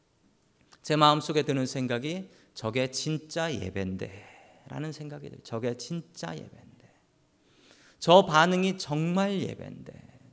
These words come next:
예배의 반응이 저것인데."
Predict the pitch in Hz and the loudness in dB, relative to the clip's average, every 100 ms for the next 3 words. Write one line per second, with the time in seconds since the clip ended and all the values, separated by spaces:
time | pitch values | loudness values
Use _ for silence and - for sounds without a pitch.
0 | _ _ _ _ _ _ _ 131 156 170 | _ _ _ _ _ _ _ 2 4 6
1 | 175 180 165 135 143 147 151 - 131 110 | 8 8 6 4 2 2 -2 -4 -6 -8
2 | - - 120 - - | -10 -12 -14 -16 -20